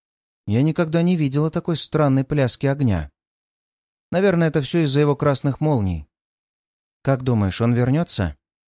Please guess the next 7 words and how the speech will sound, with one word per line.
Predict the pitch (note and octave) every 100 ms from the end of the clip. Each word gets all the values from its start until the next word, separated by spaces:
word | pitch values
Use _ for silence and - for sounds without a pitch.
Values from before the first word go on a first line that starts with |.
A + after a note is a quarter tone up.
| _ _ _ _ _ _ -
«Я | G3
в | D#3
этом | D3 C#3
ни | C#3
капли | C3+ D3+ A2+
не | G#2+ G2
сомневаюсь», | G#2+ G2+ G2+ F2+ E2 D2+ -